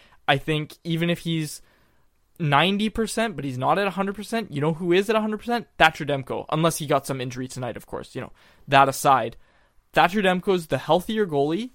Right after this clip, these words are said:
He played extremely well on Tuesday evening, and that's why I think that he's gonna be the guy who goes in in Game six.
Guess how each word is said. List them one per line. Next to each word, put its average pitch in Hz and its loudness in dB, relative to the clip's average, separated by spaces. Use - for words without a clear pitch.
He 143 -4
played 139 -4
extremely 170 0
well 127 0
on 139 -2
Tuesday 123 -6
evening, 127 -8
and 147 2
that's 160 2
why 185 0
I 165 2
think 160 -6
that 120 -2
he's 175 -4
gonna 180 -2
be 175 -4
the 160 -4
guy 135 2
who 135 -6
goes 135 -2
in 139 -4
in 131 -6
Game 131 -4
six. - -2